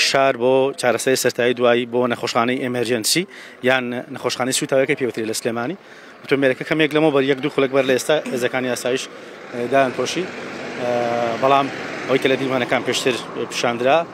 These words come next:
ئەو ئۆتۆمبیلەیە کە بەهۆی، ئێ، هێرشی درۆنیەوە، ئێ، پێکراوە. کاک مەریوان لەگەڵ مابە. ئێ، ئەمە پارچەی ئۆتۆمبیلەکەیە.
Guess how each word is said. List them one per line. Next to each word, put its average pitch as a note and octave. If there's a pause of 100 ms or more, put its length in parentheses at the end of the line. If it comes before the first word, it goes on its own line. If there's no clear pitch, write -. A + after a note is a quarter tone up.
(160)
ئەو C3
ئۆتۆمبیلەیە B2
کە A#2+ (480)
بەهۆی، B2+
ئێ، B2 (760)
هێرشی B2+
درۆنیەوە، B2+
ئێ، A#2
پێکراوە. B2 (540)
کاک D3
مەریوان D3+
لەگەڵ C#3
مابە. A2+ (1500)
ئێ، A#2 (480)
ئەمە C3+ (240)
پارچەی C3+
ئۆتۆمبیلەکەیە. B2+